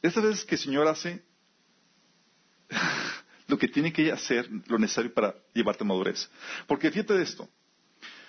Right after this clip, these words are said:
Dios te hace madurar. ¿Sabes cómo te hace madurar?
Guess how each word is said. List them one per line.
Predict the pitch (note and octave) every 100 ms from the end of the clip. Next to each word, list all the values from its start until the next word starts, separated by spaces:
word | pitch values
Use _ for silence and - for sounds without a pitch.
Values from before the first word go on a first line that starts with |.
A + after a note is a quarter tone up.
| - _ _
Dios | B2+ G3 A3 -
te | F#3+
hace | F#3
madurar. | F#3+ D#3 A#2+ C3 D#3+
¿Sabes | - - F3+ -
cómo | F#3+
te | F#3
hace | F3
madurar? | D#3 D3 F3